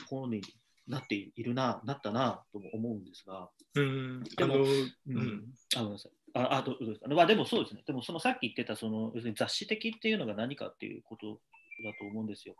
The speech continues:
Speaker 1: あのー、まあ、この本自体のその、なんか扱っているものの射程の広さとか、あの、こう、見に行っている範囲の広さみたいなのが、まあ、明らかに証明してると思うんですけど、やっぱりその、佐々木さん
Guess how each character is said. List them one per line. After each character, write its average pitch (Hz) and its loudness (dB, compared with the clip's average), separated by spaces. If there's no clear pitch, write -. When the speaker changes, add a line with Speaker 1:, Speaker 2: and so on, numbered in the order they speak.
Speaker 1:
あ 120 2
の 120 2
ー、 117 2
ま 196 4
あ、 - 0
こ 220 8
の 240 8
本 294 6
自 - -2
体 170 8
の 113 2
そ 113 -4
の、 110 0
な 131 0
ん 120 -6
か 117 -2
扱 165 -2
っ 165 -6
て 165 2
い 165 4
る 160 -2
も 160 0
の 160 -2
の 151 -4
射 135 -6
程 151 0
の 151 -4
広 156 2
さ 101 -8
と - -14
か、 98 -4
あ 113 -4
の、 107 -4
こ 104 -4
う、 - -14
見 151 0
に 147 0
行 107 -2
っ - -20
て 113 0
い 107 2
る 110 0
範 143 0
囲 107 -2
の 104 -4
広 131 -2
さ 95 -10
み 95 -12
た 98 -8
い 95 -10
な 92 -12
の 92 -14
が、 95 -14
ま 107 -2
あ、 98 -8
明 151 -2
ら 147 -2
か - -6
に 95 -12
証 113 -4
明 120 -2
し - -12
て 123 -4
る 117 -4
と - -16
思 - -20
う - -20
ん - -20
で - -20
す - -20
け - -20
ど、 92 -10
や - -8
っ - -8
ぱ 208 2
り 180 0
そ 143 -2
の、 123 -2
佐 - -14
々 240 -6
木 - -18
さ 240 2
ん 240 2